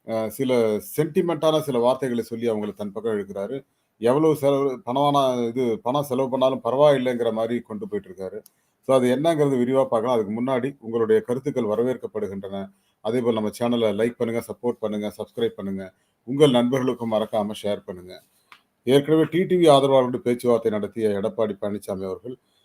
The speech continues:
இப்பொழுது ஓ பி எஸ் ஆதரவாளர்கள், அவருடைய மாவட்ட செயலாளர்கள், ஒன்றிய செயலாளர்கள் எல்லோரிடமும் பேசி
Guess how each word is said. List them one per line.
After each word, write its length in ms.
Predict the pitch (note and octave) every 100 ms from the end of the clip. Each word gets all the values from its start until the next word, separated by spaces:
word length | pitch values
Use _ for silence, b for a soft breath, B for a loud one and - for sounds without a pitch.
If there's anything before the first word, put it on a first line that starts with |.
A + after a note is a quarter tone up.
| -
இப்பொழுது 380 | A#2+ B2 B2+ B2
ஓ 160 | D3+
பி 100 | D#3
எஸ் 140 | E3+ C#3
ஆதரவாளர்கள், 720 | B2 B2 A#2+ A2+ G#2+ A#2 A#2+ _ _ _
அவருடைய 340 | - A#2 A#2 G#2
மாவட்ட 360 | A2+ C3+ C#3
செயலாளர்கள், 600 | A#2 A2+ A2 G#2+ G#2 A2+
ஒன்றிய 380 | A2+ A2 A#2+ C#3
செயலாளர்கள் 580 | - A2+ G#2+ G2+ G2 A#2
எல்லோரிடமும் 680 | G#2+ B2 D#3+ D#3 B2 C#3 C#3
பேசி 460 | A#2 A#2 B2+ A2